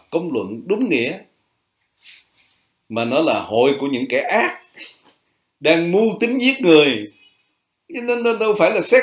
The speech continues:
xử theo công lý gì đâu. Nghĩa là họ bàn cách để giết người, cho nên nó không còn là một tòa luận, là công luận nữa, không thể gọi là một tòa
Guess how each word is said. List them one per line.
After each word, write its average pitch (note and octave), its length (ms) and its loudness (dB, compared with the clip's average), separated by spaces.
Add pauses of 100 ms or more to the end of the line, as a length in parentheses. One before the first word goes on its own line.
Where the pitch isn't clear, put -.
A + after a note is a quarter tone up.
xử F3 500 2
theo G3+ 120 -2
công G#3+ 200 0
lý C4 200 0 (160)
gì F3+ 80 -6
đâu. - 260 -8 (1600)
Nghĩa A#3 140 4
là A3+ 100 6
họ F#3 180 6
bàn F3 320 6
cách C#4 200 8
để G3 80 4
giết C4+ 300 -2
người, F3 460 0 (140)
cho G#3+ 120 -2
nên A3+ 180 -2
nó B3+ 280 -6
không B3+ 280 2
còn E3 220 4
là C3+ 80 0
một C3 180 -8
tòa B2+ 240 2
luận, B2 380 -4
là B2+ 380 -4
công G#3+ 200 -2
luận C3+ 260 -2
nữa, D#3 240 -14
không D#3 200 -14
thể C3+ 100 -10
gọi A#2 260 -4
là A#2+ 60 -12
một G#2 200 -16
tòa G#2 120 -8